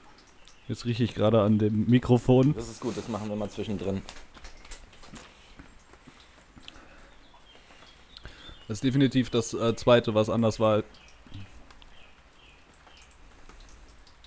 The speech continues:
Speaker 2: Okay. Ähm, ja. Willst du jetzt nochmal alle drei nebeneinander schnell probieren und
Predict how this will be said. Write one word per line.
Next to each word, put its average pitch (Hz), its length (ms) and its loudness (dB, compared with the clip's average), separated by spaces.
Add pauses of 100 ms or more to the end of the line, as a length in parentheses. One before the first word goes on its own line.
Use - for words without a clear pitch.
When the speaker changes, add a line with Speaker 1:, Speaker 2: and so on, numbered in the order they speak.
(800)
Speaker 2:
Okay. 92 380 -8 (880)
Ähm, 87 460 -2 (720)
ja. 98 280 2 (1900)
Willst 90 280 -2
du 120 60 2
jetzt 120 200 0
nochmal 131 300 -2
alle 123 360 2
drei 113 340 0
nebeneinander 117 720 -2
schnell 113 240 -4
probieren 120 580 -4
und 110 380 -6